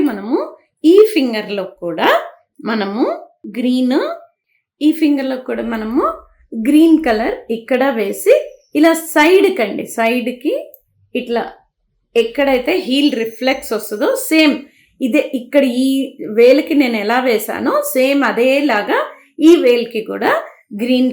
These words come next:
కలర్ వేసుకోండి. ఆ తర్వాత మనము స్టమక్ ఇక్కడ, ఇది స్టమక్ రిఫ్లెక్స్ అండి. ఈ పక్కన రెండు ఇలా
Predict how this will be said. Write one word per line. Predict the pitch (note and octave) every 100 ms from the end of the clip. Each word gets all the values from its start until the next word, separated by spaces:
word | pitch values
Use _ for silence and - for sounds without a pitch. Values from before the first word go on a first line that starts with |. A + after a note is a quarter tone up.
| A3
కలర్ | G#3 G3 F#3
వేసుకోండి. | E3 - - E3+ D#3+ D#4 - - - _ _ _ _ - - - - -
ఆ | D4+ -
తర్వాత | D4+ C4+ A3+ - - C5 E5 - - A3
మనము | B3+ C4 C#4 C#5 F5 F5+ - -
స్టమక్ | - - E4 D#4 G#4 G#4+ - G#3+ - - _ B3
ఇక్కడ, | - - B3+ F#4 G#4+ B3+ D#4 F#4+ _ _ _ _ C4+
ఇది | C#4 G#4 D4+ C4+ D#4
స్టమక్ | - B3 C#4+ F4+ - C4
రిఫ్లెక్స్ | A3 G#3 F#3+ - G3+
అండి. | F3 G3+ A4+ D5+ - _ _ _
ఈ | D4+ E4 E4+ - _
పక్కన | C#4 - _ G4+ G4 D#4+
రెండు | B3 B3+ B3+ C#4+ - -
ఇలా | A#3+ B3